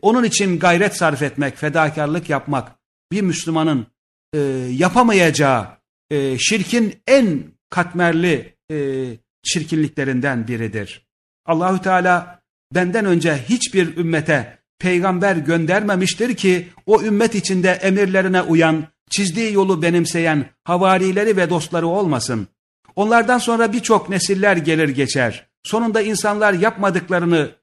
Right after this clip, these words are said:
söylemeye, emrolunmadıklarını da yapmaya başlarlar. İşte bu gibi kişilerle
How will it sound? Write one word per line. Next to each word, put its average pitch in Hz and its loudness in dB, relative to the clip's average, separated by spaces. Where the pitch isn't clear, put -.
söylemeye, 160 2
emrolunmadıklarını 196 2
da 160 2
yapmaya 165 2
başlarlar. 123 -4
İşte 240 -4
bu 269 -2
gibi 214 -2
kişilerle 160 -2